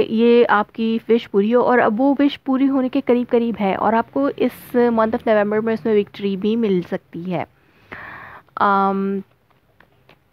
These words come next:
और ये आपके सेल्फ को बहुत ज़्यादा उभारने में भी,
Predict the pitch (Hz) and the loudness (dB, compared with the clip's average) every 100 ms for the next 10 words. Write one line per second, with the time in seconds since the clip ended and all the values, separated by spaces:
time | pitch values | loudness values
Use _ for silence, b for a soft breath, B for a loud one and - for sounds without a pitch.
0 | - _ _ _ _ _ _ _ _ _ | -20 _ _ _ _ _ _ _ _ _
1 | _ _ _ _ _ _ _ _ _ _ | _ _ _ _ _ _ _ _ _ _
2 | _ _ _ - B B B B B B | _ _ _ -20 B B B B B B
3 | B B - 233 226 240 277 262 - 294 | B B -2 2 2 2 2 2 2 -2
4 | - 254 277 - - 294 285 285 240 - | 0 2 2 2 -4 0 2 2 0 0
5 | 269 269 - - 220 226 202 220 233 240 | 2 2 0 -2 -2 0 0 0 0 -2
6 | 262 | -4